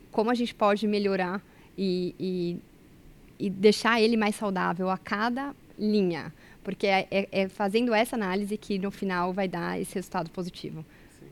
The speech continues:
Speaker 1: utilizando de tecnologia e ti-, utilizando, claro, é, de, de pessoas capacitadas pra fazer tudo isso.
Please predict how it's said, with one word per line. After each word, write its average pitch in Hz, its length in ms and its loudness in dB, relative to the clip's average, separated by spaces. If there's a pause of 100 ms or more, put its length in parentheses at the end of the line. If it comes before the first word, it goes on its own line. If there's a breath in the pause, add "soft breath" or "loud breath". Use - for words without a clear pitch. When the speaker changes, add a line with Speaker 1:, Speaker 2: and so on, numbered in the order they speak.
Speaker 1:
utilizando 190 400 -2
de 180 100 -6
tecnologia 202 680 -2 (400)
e 190 120 -2
ti-, - 320 -6
utilizando, 190 680 -4
claro, 175 400 -6 (400 loud breath)
é, 170 360 -4 (140)
de, 170 340 -6 (140)
de 180 140 -4
pessoas 180 340 -4
capacitadas 175 600 -6
pra 180 140 -10
fazer 175 200 -6
tudo 165 200 -6
isso. - 280 -18